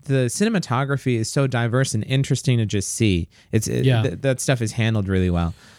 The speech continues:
Speaker 1: Um,
Speaker 2: Yeah.
Speaker 1: I'll also say, like I mentioned, the music. The music is pretty good. I like it a lot. It,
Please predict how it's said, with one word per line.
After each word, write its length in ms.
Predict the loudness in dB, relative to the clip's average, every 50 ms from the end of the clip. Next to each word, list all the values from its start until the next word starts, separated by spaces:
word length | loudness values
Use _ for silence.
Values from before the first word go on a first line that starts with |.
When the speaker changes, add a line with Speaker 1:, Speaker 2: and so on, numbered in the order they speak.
| -20 _ -4
Speaker 1:
Um, 200 | -2 0 2 2
Speaker 2:
Yeah. 160 | 2 2 2
Speaker 1:
I'll 80 | 2 2
also 260 | 0 0 0 0 -2
say, 340 | -4 -2 0 0 0 0 -2 -2
like 180 | -2 0 0
I 40 | 0
mentioned, 320 | 0 0 0 -2 -2 0 0
the 40 | 0
music. 360 | 0 0 0 0 0 0 0
The 60 | 2
music 280 | 2 4 4 2 2 0
is 120 | 0 -2 -2
pretty 240 | -2 -2 0 0 0
good. 220 | 0 0 0 0
I 80 | 0 0
like 200 | -2 -2 -2 -2
it 60 | 0
a 40 | 0
lot. 240 | 0 0 0 -2 -2
It, 200 | -4 -6 -6